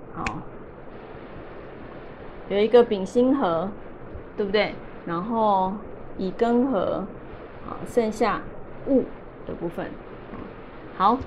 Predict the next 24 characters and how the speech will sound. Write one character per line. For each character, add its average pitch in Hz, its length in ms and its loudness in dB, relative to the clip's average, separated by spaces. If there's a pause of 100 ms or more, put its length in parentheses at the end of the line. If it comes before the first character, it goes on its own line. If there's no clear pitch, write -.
(120)
那 349 140 6
以 240 100 8
地 254 220 4
支 254 160 6
来 208 180 10
讲 180 220 0
呢， 113 80 -6 (180)
地 277 160 2
支 269 100 8
来 208 200 10
讲 190 280 0
有 180 140 2
一 185 80 4
个 190 260 6
子 185 200 0
丑 - 340 -4
合， 139 220 -4 (580)
好， - 140 -8 (120)
然 185 80 -2
后 208 720 4 (1040)
水 135 460 0
生 254 640 6 (1600)
木 269 240 4 (1200)
克 254 280 6